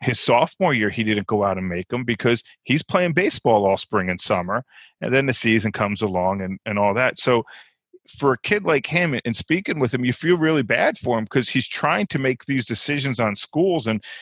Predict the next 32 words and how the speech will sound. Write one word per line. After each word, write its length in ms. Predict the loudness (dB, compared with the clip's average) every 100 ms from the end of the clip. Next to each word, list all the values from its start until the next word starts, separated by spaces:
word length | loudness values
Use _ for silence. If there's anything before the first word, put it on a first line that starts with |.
| -20 _
yeah, 280 | -2 2 4
he 120 | 4
lives, 400 | 4 2 0 -8 _ -6
you 80 | -4
know, 80 | -4
twenty 240 | -4 0 2
minutes 260 | 2 0
from 220 | -4 -2
Rutgers, 600 | 0 0 -2 -4 -4 -8 -10
and 140 | -8 -6
so 180 | -4
he 140 | -2 0
knows 240 | 2 2
that 160 | 0 -2
school 340 | -4 -2 0
well. 340 | 2 2 2 -2 -12 -20 -14
He 140 | -2 2
went 240 | 2 2
to 120 | 0 2
Ole 220 | 4 4
Miss 260 | 2 2 0
on 160 | -2
a 40 | 0
baseball 600 | 0 -2 -2 0 0 0
visit 380 | 0 0 0
in 80 | -4
February, 720 | -4 0 0 0 -2 -2 -4 -2
and 120 | 0
I 100 | 0
give 220 | 0 -2 -2
Ole 200 | -4 -2
Miss 340 | -2 -2 -6